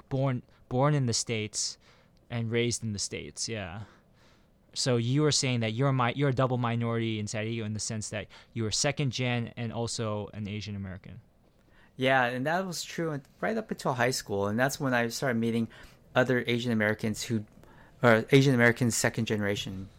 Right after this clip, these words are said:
Speaker 2: So it, it was a, definitely a different experience. But eighth grade was def-, was the one pivotal year where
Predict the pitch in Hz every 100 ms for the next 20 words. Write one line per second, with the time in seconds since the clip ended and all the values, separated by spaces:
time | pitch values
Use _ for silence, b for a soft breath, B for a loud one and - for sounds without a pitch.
0 | B B B B B - - 110 104 -
1 | - 139 131 151 139 135 131 131 - 127
2 | - _ - - - 156 - 135 117 -
3 | 123 120 113 113 - - 110 98 95 -
4 | B B _ 120 113 - 147 170 - 139
5 | 135 113 110 101 - _ 131 123 - -
6 | _ - 120 120 113 104 117 117 127 131
7 | 135 131 b b b b - - 147 147
8 | 143 131 131 120 110 110 107